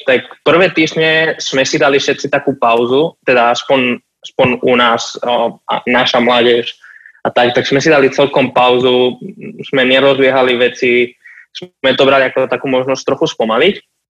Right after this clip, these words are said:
a len sme si písali, volali s tými ľuďmi, ale potom sme rých-, veľmi rýchlo pochopili, že, že toto bude dlhodobá vec a, a že, že s-, samozrejme, akože to nefunguje tak, že my natočíme jedno video, ktoré bude v nedeľu a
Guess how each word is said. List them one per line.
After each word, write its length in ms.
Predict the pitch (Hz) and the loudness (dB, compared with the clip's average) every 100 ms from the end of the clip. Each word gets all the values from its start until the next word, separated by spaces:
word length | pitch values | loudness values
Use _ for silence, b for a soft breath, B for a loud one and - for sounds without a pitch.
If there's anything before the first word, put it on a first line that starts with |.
| _ _ - - | _ _ -20 -4
a 80 | 127 | 0
len 160 | 123 135 | 2 2
sme 160 | 135 123 | 0 -4
si 160 | - 113 | -4 0
písali, 480 | 160 151 143 135 | 0 2 2 2
volali 400 | 127 143 139 131 | 2 2 2 0
s 160 | 131 - | -2 -4
tými 160 | 127 123 | -4 -2
ľuďmi, 260 | 120 147 175 b b b b 127 | -2 -4 -8 b b b b 0
ale 160 | 131 | 2
potom 240 | 147 147 151 | 0 0 -2
sme 160 | 151 | 0
rých-, 240 | 139 143 - | 0 0 -4
veľmi 400 | 139 123 135 143 | -8 0 2 2
rýchlo 320 | 139 139 143 117 | 2 0 0 -2
pochopili, 480 | 127 139 123 131 | -2 -2 0 0
že, 180 | 123 120 117 127 | 2 2 0 -2
že 100 | 120 | -2
toto 240 | 127 123 135 | -2 2 2
bude 160 | 135 | 2
dlhodobá 480 | 113 127 127 131 123 | 2 0 2 2 2
vec 240 | 123 123 - _ _ _ _ _ | 2 0 -4 _ _ _ _ _
a, 240 | - 113 | -2 -2
a 120 | - 120 117 | 0 -2 0
že, 520 | 120 113 113 113 117 - _ _ _ _ _ | 2 2 4 2 -2 -10 _ _ _ _ _
že 240 | - 123 | -4 -2
s-, 160 | 113 - - | -4 -6 -4
samozrejme, 800 | - 131 143 135 127 120 117 139 - _ _ | 0 2 4 4 2 2 0 -2 -8 _ _
akože 680 | 113 123 135 113 117 113 110 - - _ _ _ | -6 -2 -4 0 2 2 0 -8 -20 _ _ _
to 160 | - 123 | -2 0
nefunguje 560 | 123 131 139 131 127 123 | 0 2 2 4 2 2
tak, 320 | 120 139 135 | 2 2 2
že 120 | 120 | 0
my 360 | 175 127 135 127 | -2 0 0 0
natočíme 400 | 123 139 147 135 | -2 -2 0 2
jedno 280 | 120 131 127 | 2 2 2
video, 400 | 123 123 147 151 | 2 2 2 0
ktoré 200 | - 120 | -2 0
bude 200 | 131 131 | 2 2
v 80 | 131 | 2
nedeľu 360 | 120 120 160 151 | 2 4 4 4
a 120 | 127 | 2